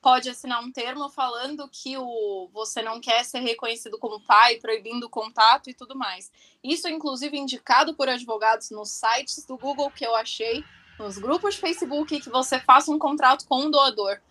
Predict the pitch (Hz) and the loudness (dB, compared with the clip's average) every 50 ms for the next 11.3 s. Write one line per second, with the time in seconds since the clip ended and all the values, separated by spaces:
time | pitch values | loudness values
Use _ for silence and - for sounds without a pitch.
0 | _ _ _ _ _ _ _ _ - - 247 240 214 202 233 254 269 277 269 285 | _ _ _ _ _ _ _ _ -4 -2 -2 -2 -2 -4 -6 -6 -4 -4 -4 -6
1 | 269 247 - 220 226 240 254 262 254 254 247 247 240 240 240 240 233 233 240 233 | -6 -4 0 0 0 2 0 -2 -4 -6 -6 -6 -6 -6 -6 -6 -6 -6 -4 -4
2 | 226 226 233 240 - 247 226 226 - 254 262 - - - 254 - - _ - 226 | -2 -2 -2 0 0 -2 -2 0 0 -2 -2 -2 -6 -12 -14 -14 -12 _ -2 0
3 | 233 233 254 - 254 233 254 285 285 277 302 277 262 262 269 277 - - - 254 | 0 0 0 -2 -2 -4 -4 -4 -6 -4 -6 -4 -4 -4 -6 -6 -6 -2 -2 0
4 | 240 233 247 277 330 330 320 311 269 277 269 - 262 240 220 208 - 214 233 269 | 2 4 4 4 4 2 -2 -4 -4 -4 -6 -12 -12 -12 -10 -10 -8 -6 -4 -4
5 | 285 294 294 302 _ - - - _ _ _ _ - - 240 233 202 - 240 233 | -4 -4 -6 -8 _ -16 -20 -20 _ _ _ _ -10 -6 -4 0 0 2 4 6
6 | 233 240 277 311 294 - 294 269 - 277 262 262 - 269 254 262 262 262 262 254 | 6 6 6 4 4 4 4 6 8 6 6 6 4 0 -2 0 -2 -2 -6 -4
7 | 254 208 208 214 220 226 220 208 196 190 - 185 185 185 208 220 214 220 233 277 | -2 4 6 8 8 8 8 4 2 -2 -8 -12 -12 -10 -10 -6 -4 -4 -4 -4
8 | - - 294 247 - - - 240 254 285 311 320 320 302 - - 302 277 277 262 | -6 -8 -8 -8 -6 0 6 6 8 6 6 2 -4 -6 -4 -2 -2 -2 -2 0
9 | 247 240 247 269 294 339 370 _ _ _ _ _ _ _ _ _ _ - - 277 | 2 2 4 4 2 0 -4 _ _ _ _ _ _ _ _ _ _ -4 -4 -4
10 | 269 269 262 _ - - 240 240 262 269 277 269 262 254 247 240 - 269 247 233 | -2 -4 -8 _ -2 2 4 6 6 6 4 0 -2 -8 -14 -16 -14 -12 -12 -8
11 | 240 233 233 240 233 | -6 -6 -6 -6 -8